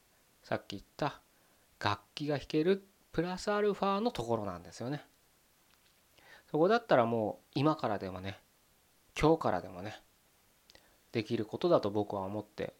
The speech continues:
えー、日々やってますね。なのでね、読書会とか、えー、たまにね、僕の読書会、ポカーンとした感じで参加される方もいますけど、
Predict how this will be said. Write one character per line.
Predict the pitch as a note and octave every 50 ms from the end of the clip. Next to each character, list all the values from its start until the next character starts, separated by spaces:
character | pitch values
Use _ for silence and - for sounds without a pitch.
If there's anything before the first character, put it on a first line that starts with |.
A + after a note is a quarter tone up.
| _ _ _ _ - -
え | G#2 F#2+ F#2 F#2 G2 - -
ー、 | -
日 | - - G#2+
々 | F#2+ F2
や | F2 E2+
っ | F2 -
て | _ - G#2
ま | F#2+ F2+ -
す | - -
ね。 | C#3+ E3 D#3+ - - _ _ _ _ _ _ _ _ _ _ _ _ _ _ - - _ _ _ _ _ _ _ _ _ _ _ _ _ - - - _ - - - - - -
な | C3+ A#2
の | A2+
で | A2+ A#2
ね、 | B2 B2+
読 | A#2+ C3 C3+ C3+ -
書 | - F3+
会 | - G3+ G3 G3
と | G#3 G3+
か、 | - D#3 A#2 F#2+ - -
え | A#2 A2 A2 A2 G#2+ G#2+ G#2 G#2 G#2 G#2 G#2 G#2 G2+ G#2 -
ー、 | - _ _ -
た | -
ま | D#3+ E3 E3+
に | F3+
ね、 | F3+ F#3 F#3 F3+ - -
僕 | D#3+ C#3 C#3
の | B2 A2+
読 | G#2+ A2 G#2 -
書 | - A2+ G#2+
会、 | - A2 G#2+ G#2+ G#2+ - - _ _ - - -
ポ | C3+
カ | - - C#3 C#3+ C#3+
ー | C#3+ D3
ン | C#3+
と | - C#3
し | -
た | - C3+
感 | C3+ C3+ C3 D3
じ | D3+ -
で | D3+ D3 - - - _ -
参 | - - C3 B2
加 | B2 B2+ B2
さ | B2+ B2
れ | B2 B2
る | A#2+ B2
方 | - A#2+ A#2+ B2+
も | A2+ G#2 G2+
い | G2
ま | G#2 G#2+ G#2
す | -
け | - F#3+
ど、 | E3+